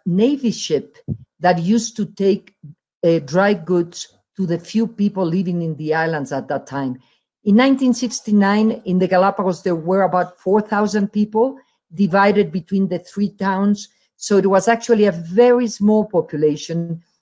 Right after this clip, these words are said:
and you had to go navigating from Guayaquil to the islands. Uh, the navigation took two and a half days. And, uh, believe me, it was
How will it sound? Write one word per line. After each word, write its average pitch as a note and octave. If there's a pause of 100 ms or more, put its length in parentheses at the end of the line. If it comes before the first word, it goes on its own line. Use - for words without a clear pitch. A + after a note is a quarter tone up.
(240)
and F#3
you A3
had A3
to G3+
go G3 (460)
navigating F#3+
from A3
Guayaquil F3+
to E3+
the D#3+
islands. D#3 (120)
Uh, D#3
the F#3
navigation G#3
took G#3+ (380)
two A#3
and G#3+
a F#3
half E3
days. G3 (480)
And, F3+
uh, F3
believe F#3+
me, E3+
it F#3+
was F3+